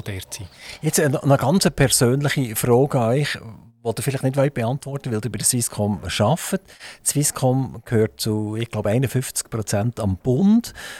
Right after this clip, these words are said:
Speaker 2: und ist, äh, zu fast der Hälfte am Markt aussen. Ähm,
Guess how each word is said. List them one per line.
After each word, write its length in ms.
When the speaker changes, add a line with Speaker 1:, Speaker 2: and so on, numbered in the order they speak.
Speaker 2:
und 360
ist, 480
äh, 340
zu 360
fast 320
der 60
Hälfte 640
am 260
Markt 480
aussen. 460
Ähm, 360